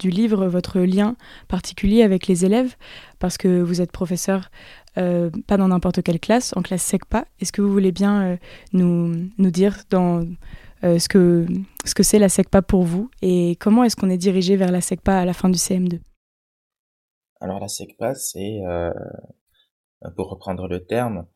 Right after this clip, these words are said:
Speaker 2: euh, section d'enseignement général et professionnel adapté, c'est une section où on va orienter des élèves dont les difficultés sont jugées trop graves et persistantes, euh,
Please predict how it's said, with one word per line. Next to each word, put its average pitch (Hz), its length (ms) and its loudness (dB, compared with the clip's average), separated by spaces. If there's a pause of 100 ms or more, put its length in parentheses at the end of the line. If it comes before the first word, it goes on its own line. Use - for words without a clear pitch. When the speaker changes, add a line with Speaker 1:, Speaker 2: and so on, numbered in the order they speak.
(300)
Speaker 2:
euh, 82 320 -4
section 87 380 -8
d'enseignement 92 520 -8
général 92 380 -6
et 90 60 -6
professionnel 90 580 -10
adapté, 90 400 -10
c'est 110 220 -14
une 107 120 -12
section 127 600 -12 (600)
où 127 320 -6 (160)
on 98 140 -10
va 101 600 -6 (120)
orienter 110 920 -8
des 101 380 -10
élèves 120 280 -4
dont 98 140 -10
les 101 120 -6
difficultés 104 720 -12
sont 101 300 -10
jugées 104 640 -10 (140)
trop 127 220 -8
graves 104 400 -6 (160)
et - 80 -14
persistantes, - 720 -10 (600)
euh, 80 280 -4